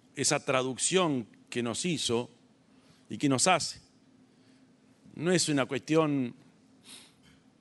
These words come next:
de tener mucho o poco, de necesitar, más bien, lo que sí es tener bien claro el concepto y la,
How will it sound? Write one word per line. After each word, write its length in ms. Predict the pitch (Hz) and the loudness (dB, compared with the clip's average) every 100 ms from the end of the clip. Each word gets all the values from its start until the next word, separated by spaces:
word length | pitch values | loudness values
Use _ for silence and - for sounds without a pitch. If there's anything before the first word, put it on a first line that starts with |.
| _ _ _ - | _ _ _ -16
de 240 | 98 113 131 | -4 2 4
tener 280 | 131 147 | 4 4
mucho 260 | 147 160 151 | 4 2 2
o 40 | |
poco, 840 | 120 175 175 160 147 135 - - - | 2 0 2 2 4 2 -2 -10 -6
de 80 | 123 | -4
necesitar, 720 | 131 104 113 110 165 165 131 | -2 -2 -4 0 2 2 0
más 220 | 120 117 | -4 -4
bien, 360 | 139 175 123 107 - - - - - 107 | 0 2 0 -4 -12 -20 -20 -20 -16 -8
lo 220 | 113 120 117 | 0 0 0
que 120 | 120 | -2
sí 320 | - 180 180 | -2 4 4
es 400 | 165 - - - - - _ _ _ _ _ _ - - | 4 -2 -8 -14 -20 -20 _ _ _ _ _ _ -20 -10
tener 300 | 113 131 160 | -4 0 0
bien 320 | 156 165 151 | 2 2 2
claro 400 | 143 175 156 135 | 2 2 2 0
el 100 | 127 | -4
concepto 680 | 110 123 120 156 160 110 123 | -4 -2 -2 2 0 0 -4
y 120 | 123 | -2
la, 420 | 120 120 117 110 | 0 0 0 -4